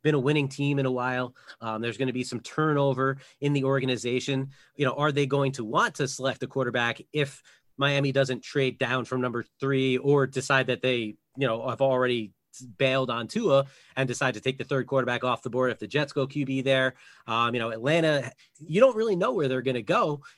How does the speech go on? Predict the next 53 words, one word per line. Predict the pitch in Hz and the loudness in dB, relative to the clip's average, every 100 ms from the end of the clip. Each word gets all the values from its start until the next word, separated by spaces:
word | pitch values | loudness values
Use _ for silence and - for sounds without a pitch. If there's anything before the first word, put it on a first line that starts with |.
| - | -8
because | 147 147 | -6 0
we | 160 | 2
don't | 156 | 4
know | 151 139 | 4 2
where | 135 139 | 4 2
their | 127 | 0
situation | 113 135 135 139 135 127 | -2 -6 -2 0 0 -2
is | 120 | -2
at | 123 120 | -2 -2
right | 120 110 | -6 -4
now. | 165 156 143 - - | -2 -2 -4 -12 -6
They | 123 269 | -2 0
could | 240 | -2
even | 202 160 | -6 -4
take | 160 165 | -4 -4
a | 139 | -4
receiver. | 120 - 285 120 | -6 -4 -4 -4
I | 120 | -2
mean, | 127 110 | -2 0
Calvin | 143 139 120 | 0 0 0
Ridley's | 143 147 139 | -2 0 -2
a | 135 | -2
stud. | - 147 147 139 - - | -2 0 0 -4 -14 -6
Julio | 165 151 135 | 0 2 2
Jones, | 131 139 143 | 2 0 0
when | 139 | 0
he's | 135 | 0
on | 131 | 0
the | 110 | -2
field, | - 160 170 156 | -4 0 2 2
is, | 160 - | 0 -2
but | 113 - | -6 -8
he's | - 160 | -4 -2
getting | 147 156 147 | 0 2 0
older. | 151 151 160 143 - _ | -2 -2 -4 -6 -18 _
They | 143 | -2
don't | 147 | 0
really | 147 139 | -2 -2
have | 127 143 | 0 0
a | 123 | 0
ton | - 143 | 0 0
behind | 135 127 131 139 | 2 0 2 0
him. | 139 127 | 0 0
Russell | 131 127 | -2 -4
Gage | 117 127 135 | -4 -2 0
had | 139 127 | 0 0
an | |
all | 135 135 | 0 4
right | 139 131 | 4 2
season. | - 143 143 151 143 - _ _ | -2 -2 -2 -4 -6 -14 _ _
But, | 131 131 135 | 0 0 0
I | |
mean, | 147 143 127 | 0 0 -2